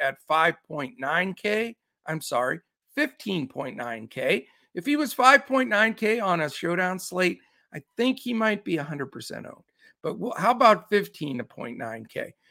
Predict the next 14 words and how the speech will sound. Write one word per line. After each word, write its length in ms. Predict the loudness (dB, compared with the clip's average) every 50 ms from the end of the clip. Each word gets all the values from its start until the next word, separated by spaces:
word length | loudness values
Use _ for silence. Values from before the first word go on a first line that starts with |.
| _ _ _ -4
And 180 | 2 6 8
then 140 | 8 8 8
the 100 | 6 4
lefty 540 | 6 6 6 6 6 4 0 -4 -2 -2 -2
for 400 | -4 -8 -6 0 2 4 4 4
the 100 | 2 2
Dodgers, 560 | 4 6 6 6 6 6 4 0 -4 -6 -6
Tyler 480 | -6 -2 2 4 4 4 2 0 -2 -4 -4
Anderson, 720 | -4 -4 -4 -2 -2 -2 -4 -2 -2 -2 0 0 0 -2 -6 -10 _ _ _ _ -6
is 340 | -4 -2 -2 -2 -4 -8 -12 _ _ _
a 100 | -10 -10 -10 -14 _ _
flat 340 | 0 2 4 4 4 4 2 -4 _ _ _ _ _
fifteen 580 | -8 -8 -8 -10 -14 -12 -12 -10 -10 -10 -12 -12
K. 220 | -12 -12 -12 -12